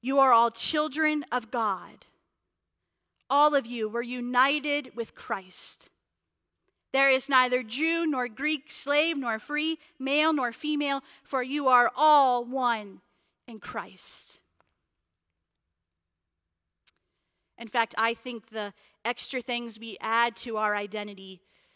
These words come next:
cultural mandates, Jew or Greek, social mandates, slave or free, sexual mandates, male or female, sometimes just simply divide us.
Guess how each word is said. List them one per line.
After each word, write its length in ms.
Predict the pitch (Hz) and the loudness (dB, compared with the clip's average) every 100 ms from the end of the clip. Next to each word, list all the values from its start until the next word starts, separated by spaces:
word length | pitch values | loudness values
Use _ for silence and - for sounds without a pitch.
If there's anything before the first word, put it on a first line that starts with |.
| _ _ _ _ | _ _ _ _
cultural 480 | - 214 - 247 233 | -6 -6 -4 -4 -4
mandates, 920 | 226 214 220 214 220 254 - - - - _ _ _ _ _ | -4 -8 -8 -6 -6 -6 -12 -14 -14 -18 _ _ _ _ _
Jew 200 | 190 202 | -14 -8
or 100 | 220 | -8
Greek, 580 | 214 208 214 _ - _ _ _ _ _ _ _ | -8 -10 -12 _ -20 _ _ _ _ _ _ _
social 440 | - 247 240 269 | -8 -6 -4 -4
mandates, 840 | 240 240 240 233 233 240 - - - _ _ _ _ | -4 -6 -6 -4 -4 -4 -12 -16 -18 _ _ _ _
slave 420 | - 220 208 214 | -14 -8 -8 -8
or 120 | 240 | -10
free, 460 | - 220 214 214 - _ _ _ _ _ _ | -10 -12 -12 -16 -20 _ _ _ _ _ _
sexual 480 | - 269 - - 262 | -4 -4 -4 -2 -2
mandates, 720 | 254 240 247 233 233 226 - | -2 -6 -4 -4 -6 -8 -14
male 400 | 240 233 240 247 | -10 -6 -4 -4
or 100 | 247 | -6
female, 640 | 226 - 226 202 196 202 202 _ _ _ _ _ _ _ - | -12 -14 -14 -14 -12 -14 -16 _ _ _ _ _ _ _ -18
sometimes 540 | - 247 240 247 240 | -10 -8 -6 -6 -6
just 240 | 233 220 | -12 -14
simply 400 | - 233 - 226 | -10 -12 -12 -14
divide 440 | 208 202 190 180 190 | -10 -10 -8 -10 -10
us. 440 | 185 - - - | -14 -18 -20 -20